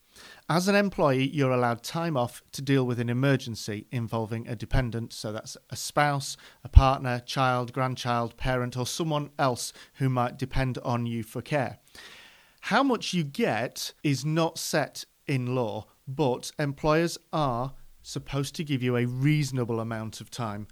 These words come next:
to deal with that emergency. There's no limit on how many times you can take time off,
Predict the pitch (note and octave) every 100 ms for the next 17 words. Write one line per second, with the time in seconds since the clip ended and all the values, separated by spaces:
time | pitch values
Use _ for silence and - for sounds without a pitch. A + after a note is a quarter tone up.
0 | - - C3 A#2+ A2 A2+ - A2+ A#2 A2+
1 | G#2+ - A2 - - - - - - -
2 | - - C#3 D#3+ G3+ A#3 G#3+ D#3 - D3
3 | C#3 C#3+ E3 D3+ C#3+ C#3 D#3 C#3 C3 C#3
4 | C#3 C3+ E3 - - C3+ B2 F3+ C3 C3+
5 | -